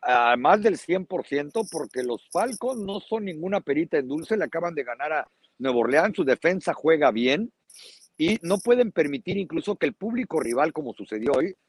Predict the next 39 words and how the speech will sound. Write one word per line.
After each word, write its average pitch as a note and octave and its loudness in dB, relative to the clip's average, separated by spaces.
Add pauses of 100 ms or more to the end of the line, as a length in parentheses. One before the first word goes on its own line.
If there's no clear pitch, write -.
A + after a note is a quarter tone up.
se C3+ -4
les C#3 -2
subiera E3 0
como C#3 -8
si C#3+ -4
uno D#3+ -2
estuviera C3+ 0
en C#3+ -4
Denver, B2+ 0
¿no? B2 -10 (300)
Y D3 0
eso G3 2 (300)
es E3 2
muy F#3 -2
común F3 -4
en D#3 -6
Dallas C#3 -2
cuando B2+ -6
el A#2 -2
equipo C#3+ -6
no C3+ -4
arranca B2+ -4
bien. B2+ -2 (360)
Ahora, B2 2
ir F#3 2
a F3+ 6
Kansas D3 -2
City, B2+ 2
a A2+ 2
pesar D#3 -2
de D#3+ 0
todo D#3 0
lo B2+ 0
que - -4
hemos C#3+ -6
hablado B2+ 0
y A#2 0
escrito B2+ -4
de F#2 -4